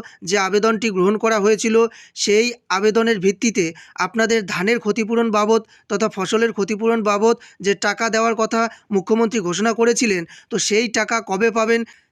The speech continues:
দেখুন, এই নিয়ে কিন্তু একটি আভাস পাওয়া গেল। এই যে চলতি মাস, এই চলতি মাসের তিরিশ তারিখে আপনাদের টাকা দিয়ে দেওয়া হতে পারে।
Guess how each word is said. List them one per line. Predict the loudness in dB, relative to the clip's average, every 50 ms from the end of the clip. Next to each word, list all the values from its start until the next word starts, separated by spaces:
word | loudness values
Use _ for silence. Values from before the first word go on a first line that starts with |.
| -6
দেখুন, | -2 0 0 0 0
এই | 2 2 2 4
নিয়ে | 4 4 4 2
কিন্তু | 2 0 -2 0 -2
একটি | -2 -2 -2 -2
আভাস | 0 0 0 0 -2 -2
পাওয়া | 0 0 0 2 2
গেল। | 2 2 2 2 2 0 -2 -6 -18 _ _ _ -2
এই | 0 0 2
যে | 2 0 0
চলতি | 2 2 2 2 2 2 0 2
মাস, | 2 2 0 -2 -2
এই | -2 -4 -2
চলতি | 2 2 2 2 2 0
মাসের | 0 0 -2 -2 -4 -6 -6 -6
তিরিশ | -4 -2 -2 -2 -2
তারিখে | -2 -2 -2 -2 -2 -2
আপনাদের | -4 -2 -2 -2 -2 -2 -2 -2
টাকা | -2 -4 -4 -2 -4
দিয়ে | -2 0 0 2
দেওয়া | 2 2 2 2
হতে | 0 0 -2 -2
পারে। | 0 0 0 0 0